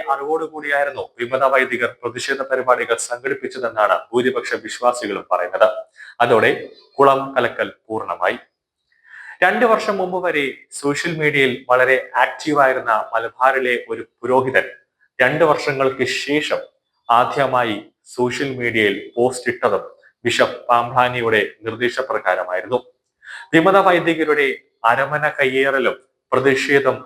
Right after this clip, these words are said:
കത്തി നിന്ന സമയത്ത് പോസ്റ്റ് ഇടാത്ത ഈ വൈദികൻ ബിഷപ്പ് പാംപ്ലാനി എറണാകുളം അരമനയിൽ പ്രവേശിച്ചതിന് ശേഷം വൈദികരെ കുറ്റപ്പെടുത്തി പോസ്റ്റ് ഇട്ടതിൽ നിന്നും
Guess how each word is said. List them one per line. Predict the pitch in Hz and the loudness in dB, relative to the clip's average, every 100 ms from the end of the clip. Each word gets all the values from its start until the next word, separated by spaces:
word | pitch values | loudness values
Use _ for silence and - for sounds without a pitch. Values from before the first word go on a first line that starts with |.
| _ | _
കത്തി | 131 127 - 147 | -2 0 -2 -4
നിന്ന | 131 131 | -4 -4
സമയത്ത് | 127 113 117 117 101 - - | -2 -2 -2 2 2 0 -6
പോസ്റ്റ് | 123 123 135 | -4 -4 -2
ഇടാത്ത | 127 120 120 113 127 | 0 0 0 -4 -4
ഈ | 139 | -4
വൈദികൻ | 123 120 110 92 - _ _ | -4 -4 -2 -4 -6 _ _
ബിഷപ്പ് | 131 131 143 - | -4 0 0 0
പാംപ്ലാനി | 131 127 139 135 131 123 117 117 | 2 2 4 2 2 -4 -4 -4
എറണാകുളം | 120 127 131 131 127 - 117 | 0 0 2 0 0 -4 -8
അരമനയിൽ | 120 131 135 131 127 120 - | -4 -4 -2 -2 -2 -2 -6
പ്രവേശിച്ചതിന് | 120 127 127 - 131 127 120 110 - | -6 -4 -6 -6 -6 -6 -8 -10 -4
ശേഷം | 143 156 127 - - - _ - | 0 2 2 -2 -8 -20 _ 2
വൈദികരെ | 120 131 139 135 127 117 92 - | 4 4 4 2 0 -2 -4 -6
കുറ്റപ്പെടുത്തി | 131 - 165 139 127 117 113 - | -4 -2 -2 -2 -4 -6 -8 -6
പോസ്റ്റ് | 127 123 - | -6 -4 -2
ഇട്ടതിൽ | 127 127 127 117 | 0 0 -2 -4
നിന്നും | 107 104 | -4 -6